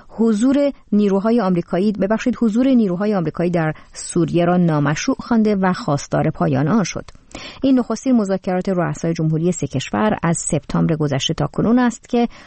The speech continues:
در چارچوب مذاکرات مشهور به آستانه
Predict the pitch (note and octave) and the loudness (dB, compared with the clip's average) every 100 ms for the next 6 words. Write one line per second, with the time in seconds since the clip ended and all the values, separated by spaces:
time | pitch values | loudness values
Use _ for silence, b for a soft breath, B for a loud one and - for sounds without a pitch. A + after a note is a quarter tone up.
0 | B - G3+ G#3 - E3 C#3+ - F3 E3+ | B -2 0 0 0 0 0 0 0 2
1 | D#3+ C#3+ - C#3 C#3+ E3+ D#3 E3 E3 E3+ | 0 -2 -2 -2 0 0 0 0 -2 0
2 | E3 D#3 D3+ D3 - - F#3 G3 | 0 0 -2 -2 -2 0 2 0